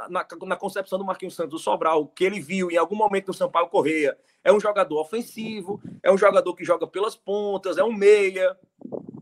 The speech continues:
E está queimando o jogador que claramente não está em boa fase. E, e,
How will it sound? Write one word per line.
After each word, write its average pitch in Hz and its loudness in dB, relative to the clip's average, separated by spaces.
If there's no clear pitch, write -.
E 196 -8
está 220 0
queimando 220 0
o - -8
jogador 202 0
que 202 -18
claramente 220 -4
não 220 -4
está 214 -8
em 214 -6
boa 214 2
fase. 151 -2
E, 147 -18
e, 190 -10